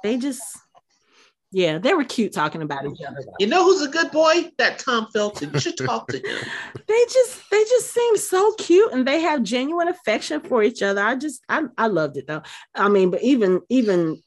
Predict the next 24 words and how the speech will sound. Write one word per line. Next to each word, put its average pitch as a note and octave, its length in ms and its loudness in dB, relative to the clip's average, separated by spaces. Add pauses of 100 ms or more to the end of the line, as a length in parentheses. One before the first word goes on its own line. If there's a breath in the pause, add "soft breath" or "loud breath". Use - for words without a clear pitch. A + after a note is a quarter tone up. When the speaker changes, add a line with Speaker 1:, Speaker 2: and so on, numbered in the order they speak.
(100)
Speaker 1:
if F#3 260 0
they're D#3+ 200 0
not, D3+ 360 0 (260)
you E3+ 160 -8
know, A#2+ 380 -4 (320)
in E3+ 100 0
a D#3 60 -2
relationship D#3 640 -4
or D3+ 40 -6
whatever, D3+ 320 -4
whatever, D3+ 400 -2
I A#3+ 140 0
just, C4 260 -8 (540 soft breath)
I B3 180 0
really B3 560 0
like G3+ 360 -2
seeing A#3 320 -2
that F3 240 0
even A3+ 360 0
after G#3 460 -2
all F3+ 220 2
of F#3 100 -2
these E3+ 260 -8
years, D#3 800 -4